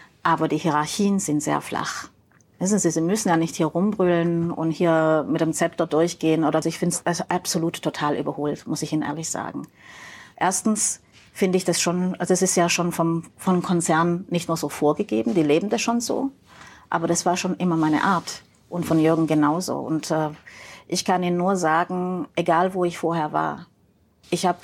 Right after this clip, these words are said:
immer schnell einen verantwortlichen Bereich bekommen. Ich bin immer schnell befördert und gefördert worden. Das ist mein Stil. Somit hab ich immer Erfolg auch gehabt. Und nicht nur ich, sondern dieses jeweilige Haus und auch, auch die Menschen drumherum.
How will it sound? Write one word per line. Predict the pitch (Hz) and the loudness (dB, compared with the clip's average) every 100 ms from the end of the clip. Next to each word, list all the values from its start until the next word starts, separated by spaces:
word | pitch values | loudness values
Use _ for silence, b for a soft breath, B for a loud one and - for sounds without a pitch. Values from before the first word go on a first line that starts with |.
| - - | -10 0
immer | 196 190 | 2 2
schnell | 180 - 160 160 170 165 - | 0 0 2 2 0 -4 -2
einen | 170 170 | 0 0
verantwortlichen | 165 - 165 165 160 165 160 | 0 -2 -2 -2 -2 -2 -2
Bereich | 151 151 131 202 - - | -2 0 -2 -4 -8 -6
bekommen. | 185 - 185 190 196 202 | -6 -2 0 0 -2 -4
Ich | - | -8
bin | - 170 | -2 0
immer | 185 175 | 2 2
schnell | 175 - 160 160 | 2 2 2 2
befördert | 156 - 170 175 151 | 0 2 2 2 0
und | 160 | -2
gefördert | 156 - 165 185 - | -2 0 0 0 -2
worden. | 185 190 196 214 B B B | -2 -2 -4 -8 B B B
Das | 170 170 | 0 0
ist | - | 0
mein | 160 156 | 0 0
Stil. | 156 - 185 214 262 - - B B B B | 0 0 0 2 -2 -6 -20 B B B B
Somit | - 170 175 | -2 0 0
hab | 180 170 | 0 -2
ich | 170 - | -2 0
immer | 190 202 196 208 220 - | 2 2 2 -2 -6 -6
Erfolg | 165 - 165 170 | -4 0 0 0
auch | 160 156 | -4 -2
gehabt. | 160 160 - - - - _ | -4 -4 -6 -10 -14 -14 _
Und | - 165 | -4 0
nicht | 175 220 | 2 0
nur | - 160 - | 0 0 0
ich, | 220 - - - b b b | -4 -4 -14 -20 b b b
sondern | - 165 160 | 2 4 4
dieses | 170 160 165 - | 2 2 -2 0
jeweilige | 165 165 156 160 156 | 2 2 2 0 -2
Haus | 170 170 180 | 0 0 -2
und | - 165 | -2 -2
auch, | 156 156 - - | -2 -4 -6 -6
auch | 156 | -4
die | 160 | 0
Menschen | 151 143 - 151 | 0 0 -2 -6
drumherum. | - 147 143 139 | -6 -6 -4 -8